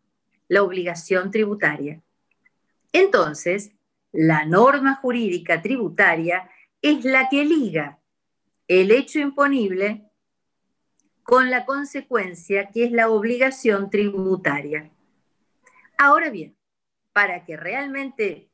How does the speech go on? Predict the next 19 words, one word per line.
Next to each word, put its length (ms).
pueda 260
exigirse 640
en 120
el 100
mundo 320
jurídico 800
esta 460
norma 460
tributaria, 560
requiere 460
también 400
de 80
la 200
perinorma 960
en 280
la 140
terminología 800
de 160
Cosio. 520